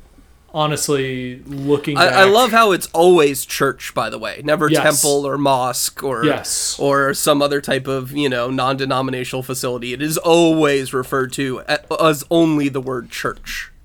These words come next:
Speaker 1: Yep, and it's, it's a convenient, uh, rhetorical play, too, where they say faith, but they mean Christianity.
Speaker 2: They, you know what they mean.
Speaker 1: Yeah,
Speaker 2: <laughs> Yeah.
Speaker 1: it's, it's always,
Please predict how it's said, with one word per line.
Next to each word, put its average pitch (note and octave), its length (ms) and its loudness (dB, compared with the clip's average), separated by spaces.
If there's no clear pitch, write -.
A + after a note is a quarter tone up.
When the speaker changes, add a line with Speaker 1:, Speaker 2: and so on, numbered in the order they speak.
Speaker 1:
Yep, E3+ 340 -2
and E3+ 140 2
it's, D#3+ 300 -2
it's F3 160 0
a D#3+ 40 2
convenient, D3 680 -2
uh, B2 280 0
rhetorical C#3 580 0
play, A#2+ 240 -2
too, B2 260 -4
where A#2 180 -4
they A#2+ 200 -2
say D#3+ 480 2
faith, C3+ 640 -2
but C#3 260 -2
they C3 120 -2
mean C3+ 440 -4
Christianity. D#3 680 4
Speaker 2:
They, C3+ 60 -6
you F#3 140 0
know F3 140 6
what C3 180 -2
they B2+ 140 -6
mean. - 340 -6
Speaker 1:
Yeah, D3+ 180 2
Speaker 2:
<laughs> - 20 -2
Yeah. D3+ 260 0
Speaker 1:
it's, - 280 -2
it's D3 220 -2
always, D3 840 0